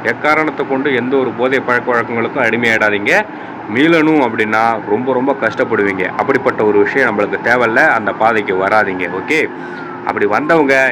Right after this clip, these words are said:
என்ன மாதிரி இருக்கணும்னு நினைங்க. ஓகே, என் கூட கனெக்ட் ஆகுங்க. ஓகே, ஓகே,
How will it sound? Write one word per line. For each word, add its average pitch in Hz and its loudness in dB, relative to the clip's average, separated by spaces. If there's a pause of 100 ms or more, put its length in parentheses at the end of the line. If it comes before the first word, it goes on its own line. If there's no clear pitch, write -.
(120)
என்ன 135 0
மாதிரி 143 0
இருக்கணும்னு 120 -2
நினைங்க. 104 -2 (180)
ஓகே, 135 0 (1400)
என் 143 0
கூட 143 4
கனெக்ட் 131 0
ஆகுங்க. 101 -2 (760)
ஓகே, 127 -2 (1800)
ஓகே, 98 -2